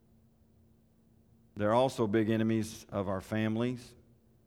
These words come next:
of our friendships, working relationships, just about any relationship you can think of as well. That's what we avoid.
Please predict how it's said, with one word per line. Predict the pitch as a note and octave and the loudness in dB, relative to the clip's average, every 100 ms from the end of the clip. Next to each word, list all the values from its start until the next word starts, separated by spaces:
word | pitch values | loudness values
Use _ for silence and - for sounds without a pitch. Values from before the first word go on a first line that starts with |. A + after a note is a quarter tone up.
| _ _ _ _ - | _ _ _ _ -10
of | G2 G2 | -6 -4
our | G2 | -4
friendships, | - A#2 A2+ - A2+ A2+ - - - - _ _ _ _ _ _ _ _ _ _ _ - | -4 -4 -2 -2 -4 -4 -14 -20 -20 -20 _ _ _ _ _ _ _ _ _ _ _ -10
working | G#2+ A2 A2+ A2+ | -2 -2 0 -2
relationships, | A2 A2 A2 G#2+ G2+ G#2+ A2+ - - _ _ _ _ _ _ _ _ _ - | 0 0 0 -4 -6 -6 -6 -10 -20 _ _ _ _ _ _ _ _ _ -14
just | G2 G#2 | -10 -4
about | G2+ G#2+ | -2 0
any | G#2+ G#2 | -2 -2
relationship | G2+ G#2 G#2 G2 - G2+ | -2 -4 -6 -10 -8 -8
you | G2+ | -8
can | G2 F#2 | -12 -12
think | A2 A2+ | -12 -12
of | - - | -14 -16
as | F#2 | -16
well. | F#2 G2+ - - _ _ _ _ _ _ _ _ _ _ _ _ _ _ _ _ _ _ _ _ _ _ _ _ _ _ _ _ _ _ _ - - - | -16 -16 -16 -20 _ _ _ _ _ _ _ _ _ _ _ _ _ _ _ _ _ _ _ _ _ _ _ _ _ _ _ _ _ _ _ -20 -20 -4
That's | B2 C3+ D3+ - | 4 4 4 2
what | A#2+ A2+ | 2 2
we | G#2+ G#2 G2+ F#2+ - - - | 2 2 0 -4 -18 -12 -6
avoid. | F#2+ F2 A2 G#2+ E2 D2+ | -6 -2 -2 0 -4 -10